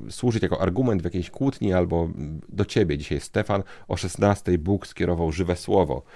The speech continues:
Otwierasz, "Uuu, to do mnie." To jest protestanckie rozumienie w ogóle,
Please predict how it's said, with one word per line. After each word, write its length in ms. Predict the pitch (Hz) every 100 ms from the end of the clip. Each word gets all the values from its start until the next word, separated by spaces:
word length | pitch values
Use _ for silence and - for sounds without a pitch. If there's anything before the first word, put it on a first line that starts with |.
| 113 156 147 -
Otwierasz, 540 | 82 98 95 92 - 95
"Uuu, 440 | 143 220 147 127 117
to 120 | 90
do 140 | 90
mnie." 260 | 95 85 85 - - - _
To 140 | 95
jest 200 | 101 104
protestanckie 1040 | - 110 - 104 - 117 117 - - 76 76
rozumienie 540 | 78 85 82 98 92 -
w 160 | 78
ogóle, 340 | 101 104 92